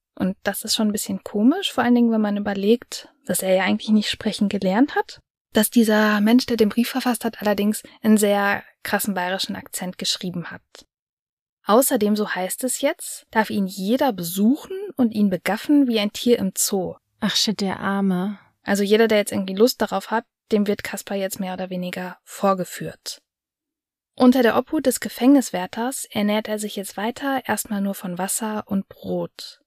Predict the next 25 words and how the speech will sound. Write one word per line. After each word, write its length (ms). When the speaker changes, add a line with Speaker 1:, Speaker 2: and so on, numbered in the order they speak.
Speaker 1:
Und 120
er 100
wird 160
jetzt 160
auch 120
ein 100
bisschen 380
aufgeschlossener. 1000
Und 180
er 140
erzählt 400
jetzt 160
sogar 200
selbst 320
davon, 520
wie 80
er 140
die 140
letzten 520
sechzehn 320
Jahre 340
seines 300
Lebens 360
verbracht 500
hat. 340